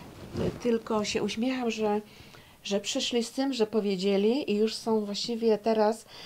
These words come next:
tylko krok ich dzieli od, y, od wyjścia, y, z, od wyjścia z tej sytuacji i zobaczenia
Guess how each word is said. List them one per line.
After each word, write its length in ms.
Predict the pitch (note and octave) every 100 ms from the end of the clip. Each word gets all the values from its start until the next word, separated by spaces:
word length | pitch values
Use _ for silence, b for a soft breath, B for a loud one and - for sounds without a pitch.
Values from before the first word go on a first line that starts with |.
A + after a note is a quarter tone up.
| B
tylko 200 | A3 A3
krok 320 | - C4+ C#4+
ich 160 | B3 G#3
dzieli 380 | G3+ A#3+ B3 A#3+
od, 380 | G3+ G3+ - A3+
y, 180 | G3+ G#3+ B B -
od 200 | G3 G3
wyjścia, 800 | A3+ A#3 - - G3+ F#3+ F#3+ -
y, 160 | F#3
z, 340 | F#3+ - - - - - - - - B -
od 140 | G3
wyjścia 380 | G3+ C4 - G#3+
z 60 | G#3
tej 160 | G#3
sytuacji 640 | G3+ F#3+ G3+ G3 G#3 C4 G#3+
i 40 |
zobaczenia 840 | G3 F#3 F#3 - C#4+ B3+ G3 G#3